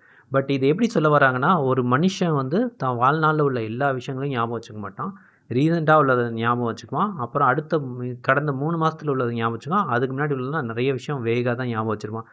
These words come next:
அதே மாதிரி தான் இப்ப ரீசென்ட்டா உள்ளதெல்லாம் இதை மெமரியில வச்சுட்டு, எதெல்லாம் கொஞ்சம் தள்ளி உள்ள டேட்டாலாம் தூக்கி இந்த மாதிரி கம்ப்ரஸ் பண்ணி, ஏன்னா நைன்டி செவன் பர்சன்ட் அக்யூரசியே போதும், இது மாதிரி வச்சுட்டு போயிடலாம். அதோட அதிகமா உள்ள,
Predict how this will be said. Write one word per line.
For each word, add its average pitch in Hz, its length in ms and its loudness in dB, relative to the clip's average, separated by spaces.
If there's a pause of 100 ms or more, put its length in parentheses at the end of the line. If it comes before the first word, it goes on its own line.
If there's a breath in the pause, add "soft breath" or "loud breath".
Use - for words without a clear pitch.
(260 loud breath)
அதே 135 280 2
மாதிரி 151 160 2
தான் 247 280 2 (120)
இப்ப - 140 -2
ரீசென்ட்டா 160 540 4
உள்ளதெல்லாம் 135 320 0
இதை 135 120 -2
மெமரியில 120 560 -2
வச்சுட்டு, - 300 -4 (240)
எதெல்லாம் 160 460 2
கொஞ்சம் 156 380 -2
தள்ளி 143 280 -2
உள்ள 117 460 -2 (160)
டேட்டாலாம் 120 480 -2
தூக்கி 131 240 -6
இந்த 123 140 -2
மாதிரி 131 300 -2 (300 loud breath)
கம்ப்ரஸ் 127 360 -2
பண்ணி, 120 300 -4
ஏன்னா 160 140 -2
நைன்டி 147 240 -2 (100)
செவன் 147 220 -4
பர்சன்ட் 143 240 -4
அக்யூரசியே 127 360 -4
போதும், 117 460 -4 (240 soft breath)
இது 135 220 -2
மாதிரி 143 260 2
வச்சுட்டு 120 280 -4
போயிடலாம். 110 480 -2
அதோட 175 380 4
அதிகமா 151 640 2
உள்ள, 120 220 0